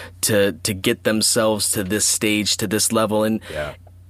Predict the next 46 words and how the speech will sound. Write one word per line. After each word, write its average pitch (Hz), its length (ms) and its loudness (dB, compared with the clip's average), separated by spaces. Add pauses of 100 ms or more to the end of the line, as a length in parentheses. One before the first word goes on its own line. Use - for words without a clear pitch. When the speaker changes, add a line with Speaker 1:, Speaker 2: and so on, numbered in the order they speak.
(100)
Speaker 1:
and 135 320 4
we 170 80 4
even, 160 560 2
our 131 220 4
last 147 320 2
championship 160 720 0
came 117 240 0
as 104 100 0
the 104 140 0
result 101 340 0
of 90 120 -4
that. 98 180 0
I 101 40 0
mean, 110 200 0
we 123 100 4
saw 135 460 2 (340)
Ainge 127 600 2
go 123 180 4
through 131 140 0
the 127 100 2
process 127 460 0
of 95 100 -6
accumulating 135 880 2
all 123 260 4
of 120 100 0
this 127 180 0
talent 127 420 0 (180)
just 147 300 2
so 156 140 2
that 139 160 2
he 131 80 2
could 117 180 -4
make 120 240 0
the 123 80 0
big 107 260 0
deal. 107 300 2
So 104 280 0
as 117 200 2
he 139 120 0
started 127 380 0
accumulating 120 680 2
talent 131 360 2
again, 101 280 0
like 98 220 -2
the 101 60 0
Jays, 101 720 0